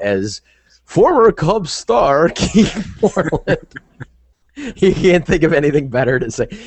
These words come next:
He should be like, "Former standout University of Texas football and baseball <laughs> player Keith Moreland." Oh, it's bad. I've given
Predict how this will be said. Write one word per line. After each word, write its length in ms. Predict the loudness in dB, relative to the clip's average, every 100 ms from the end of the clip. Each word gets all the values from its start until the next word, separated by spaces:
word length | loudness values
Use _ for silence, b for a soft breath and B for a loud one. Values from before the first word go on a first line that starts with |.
| 0
He 120 | 0
should 160 | 2 -2
be 120 | 0
like, 280 | 2 0 B -16
"Former 600 | -2 0 2 2 4 4
standout 1300 | 2 -2 -12 -12 -6 0 0 0 -2 -2 0 2 0 0 -2 -2
University 540 | 0 2 4 2 2
of 120 | -2 -2
Texas 480 | -2 -2 0 -2
football 480 | -2 -2 0 0 0
and 280 | 0 -2 0
baseball 520 | 0 0 0 -4 -4
<laughs> 20 |
player 360 | -2 0 2 0
Keith 380 | -2 -8 -8 -6
Moreland." 500 | -4 -2 -4 -8 -14 -20 -20 B B _
Oh, 180 | -6 -4
it's 140 | -4
bad. 360 | -6 -6 -4 -6 -16 _ _ _ _ _ _ _ _ _ _ _ _ _ _ _ _ _ _ _ _ _ _ _ _ _ _ _ _ _ _ _ _ _ _ _ _ _ _ _ _ _
I've 120 | -6
given 200 | -4 -4